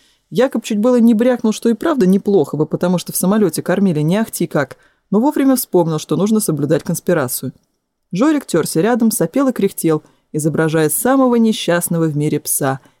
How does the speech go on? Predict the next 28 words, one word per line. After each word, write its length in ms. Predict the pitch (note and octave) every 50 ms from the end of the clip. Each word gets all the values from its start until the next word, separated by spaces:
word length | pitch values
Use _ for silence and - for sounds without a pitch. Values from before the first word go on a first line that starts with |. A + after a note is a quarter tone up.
| _ _
и 80 | - C#3+
всячески 440 | C3+ - E3+ E3 - C#3 - - D3+
демонстрируя, 760 | C3+ C#3 C3+ C#3 C#3 C3+ - - G#3 A3 A3 G#3 F#3+ F#3 - - _ _ _
что 180 | - - A#3 B3+
он 80 | C4
тоже 300 | B3+ - D4+ C#4 A3+ F#3+
не 80 | E3 F3
откажется 540 | F#3 F#3 - F#3+ F3+ E3 C#3+ D3+ - - D3
от 60 | C#3
блина 300 | D3 F3+ G3 F#3 D#3+ C#3
другого. 520 | C#3 F3 G3 F#3+ F3+ E3 C#3 B2+ C3 B2 - _ _ _ _ _ _ _ -
И 60 | A#3+
от 80 | C4 B3+
сметаны, 560 | - C#4+ C#4 A#3+ - F3 E3 D#3+ D#3 E3 E3 - _ _ _ _ _ _ _
можно 260 | E3+ F3 G#3+ A#3 B3+
даже 240 | G#3+ D3 C#3+ D3+ F3
без 160 | E3+ F#3 E3+
варенья. 440 | E3+ F3 D#3 B2 A#2 - B2 C3 - - _ _ _ _ _ _ _ _
Как-то 220 | - A3 - - A3
грустно 360 | F#3 - B3+ D4 - - D#3+
было 200 | C3 D3 D3 D3
напоминать 560 | D3 C#3 - D#3+ E3+ F#3+ F#3 E3 C#3 - -
ему, 120 | C#3+ C#3
что 200 | C3 - - D#3
у 60 | D#3 D#3+
ротвейлеров 500 | E3 - - A3+ A3+ E3+ C#3+ B2+ - -
слабая 340 | - C#3+ C#3+ C3+ C#3+ C#3+
печень, 420 | C3+ - A3 A#3+ - - G#3+ G3